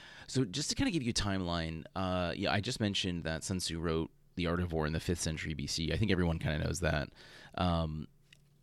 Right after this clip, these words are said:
and the Han Dynasty, which I believe we talked about during the Guan Yu episode we did, that, that dynasty, one of the, the most famous dynasties, the Imperial Han Dynasty, was from the fourth century B C to the, the fourth century A D.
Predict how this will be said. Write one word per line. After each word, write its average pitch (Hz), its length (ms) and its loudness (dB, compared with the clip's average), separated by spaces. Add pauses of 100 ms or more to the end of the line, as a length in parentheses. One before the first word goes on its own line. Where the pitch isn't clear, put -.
(260)
and 107 400 6
the 101 60 8
Han 151 440 2
Dynasty, 90 640 2
which 95 220 2
I 98 80 2
believe 113 380 6
we 131 80 4
talked 110 300 2
about 92 180 2
during 90 160 4
the 82 80 2
Guan 87 500 4
Yu 87 320 4
episode 123 440 0
we 127 100 0
did, 127 320 0 (380)
that, 117 300 0 (280)
that 117 300 0 (200)
dynasty, 110 840 0
one 98 180 2
of 95 60 2
the, 85 120 2 (240)
the 90 100 0
most 90 520 6
famous 85 360 0
dynasties, 82 580 -2
the 85 100 -4
Imperial 78 380 0
Han 80 180 0
Dynasty, 76 460 -4
was 55 160 -6
from 80 140 -4
the 85 80 0
fourth 82 320 0
century 82 360 -2
B 67 140 -4
C 80 280 -2
to 90 120 -2
the, 76 100 -2
the 80 160 -6
fourth 76 300 -4
century 82 360 -4 (100)
A 80 180 0
D. 71 400 -6